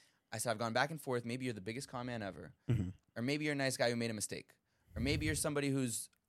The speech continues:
Speaker 1: literally, like, continuing to con, or maybe you're actually gonna change. I don't really know. I hope for, like, in a way, you have to root for him,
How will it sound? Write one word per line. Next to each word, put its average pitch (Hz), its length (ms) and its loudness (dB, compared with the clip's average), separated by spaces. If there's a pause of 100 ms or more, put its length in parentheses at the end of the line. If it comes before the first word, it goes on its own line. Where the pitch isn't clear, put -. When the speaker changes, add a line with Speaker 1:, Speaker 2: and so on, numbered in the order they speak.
(140)
Speaker 1:
literally, 135 460 4
like, 113 240 4
continuing 135 540 -2
to 113 100 -8
con, 131 480 -2 (100)
or 123 80 -4
maybe 147 280 0
you're 143 180 4
actually 123 320 0
gonna 113 140 -4
change. 98 360 -6 (200)
I 135 80 6
don't 160 100 4
really 143 200 4
know. 165 280 6
I 123 140 4
hope 151 280 2
for, - 160 0
like, 120 240 2 (560)
in 160 100 2
a 175 40 4
way, 180 220 2
you 180 160 -2
have 143 260 0
to 135 100 -4
root 123 200 0
for - 120 -10
him, 87 160 -10